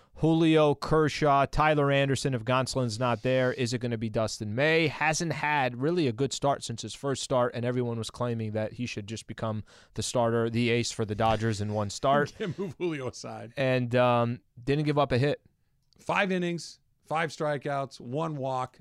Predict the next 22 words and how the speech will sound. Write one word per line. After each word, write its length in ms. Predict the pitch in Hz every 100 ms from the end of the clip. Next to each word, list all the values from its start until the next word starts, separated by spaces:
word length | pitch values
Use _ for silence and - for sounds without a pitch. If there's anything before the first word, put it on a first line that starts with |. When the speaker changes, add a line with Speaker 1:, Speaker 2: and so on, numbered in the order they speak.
| -
Speaker 2:
no 320 | 123 120 110
hits. 380 | - 92 - - 107
Speaker 1:
Mm-hmm. 280 | 90 104
Speaker 2:
Thank 240 | 110 233 -
you. 100 | 87 _ _ _ -
Perfect. 400 | 196 - - _ _ -
Now 160 | 220 247
we 80 |
can 100 | 226
have 160 | 220 208
this 140 | 196 -
Speaker 1:
And 240 | 190 185
you 60 | 135
know 60 | 135
what 80 |
he 60 | 139
Speaker 2:
conversation 40 | 135 170
Speaker 1:
did? 80 | 90
Speaker 2:
again. 80 | 80 _ _ _ _ _
Speaker 1:
He 80 | 214
threw 140 | 214
strikes. 500 | - 220 170 - -